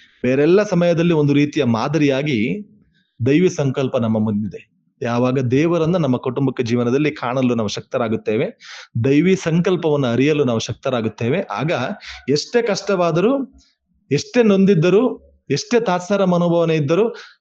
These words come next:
ಅದಕ್ಕೆ ಮಿಗಿಲಾಗಿ ನಾವು ದೇವರ ಪ್ರೀತಿಯನ್ನ ಕಾಣುತ್ತಾ, ದೈವಿ ಸಂಕಲ್ಪವನ್ನ ಕಾಣುತ್ತಾ ಯಶಸ್ಸನ್ನ ಕಾಣಲು ಸಾಧ್ಯವಾಗುತ್ತದೆ. ಮದುವೆಯ ಜೀವನದಲ್ಲಿ ನಮ್ಮ ಕುಟುಂಬದಲ್ಲಿ ದೇವರು ಸದಾ ಇರುತ್ತಾರೆ.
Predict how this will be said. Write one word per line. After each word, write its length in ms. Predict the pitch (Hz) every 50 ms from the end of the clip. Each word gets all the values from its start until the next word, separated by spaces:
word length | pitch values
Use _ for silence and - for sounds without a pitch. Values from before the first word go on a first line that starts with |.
| _ -
ಅದಕ್ಕೆ 440 | - - 120 143 143 - - - -
ಮಿಗಿಲಾಗಿ 840 | 156 143 143 147 147 196 220 247 240 240 233 214 220 196 202 233 233
ನಾವು 300 | 208 170 156 147 131 120
ದೇವರ 300 | 147 156 175 175 165 156
ಪ್ರೀತಿಯನ್ನ 500 | 160 - 156 170 160 165 175 165 156 151
ಕಾಣುತ್ತಾ, 520 | 147 147 143 143 139 139 131 - 175 180
ದೈವಿ 280 | 156 127 131 143 160 160
ಸಂಕಲ್ಪವನ್ನ 580 | 160 160 151 139 143 139 131 135 127 127 123
ಕಾಣುತ್ತಾ 600 | 117 120 117 117 135 160 185 - 135 110 113 156 220 226 - _ _ _ _ _ _ _ -
ಯಶಸ್ಸನ್ನ 420 | 127 - - 196 196 - 170 151
ಕಾಣಲು 340 | 135 139 131 120 117 113 113
ಸಾಧ್ಯವಾಗುತ್ತದೆ. 920 | 110 - 117 107 110 113 113 101 101 98 101 95 - - 87 - - _ _ _ _ _ _ _ _ _ _ _ _ _ _ - 123
ಮದುವೆಯ 320 | 127 123 135 139 135 127
ಜೀವನದಲ್ಲಿ 920 | 113 - - 123 123 151 165 156 143 139 156 170 139 107 113 147 233 269 - _ - - - _ _ _ _ _ _ _ _ _ _ _ _ _ _ -
ನಮ್ಮ 140 | 127 127 127
ಕುಟುಂಬದಲ್ಲಿ 640 | 123 - 139 127 151 160 147 131 131 120 120 110
ದೇವರು 320 | 110 123 131 147 156 147 143
ಸದಾ 240 | - 120 110 120
ಇರುತ್ತಾರೆ. 560 | 120 117 113 113 - - 110 98 95 - -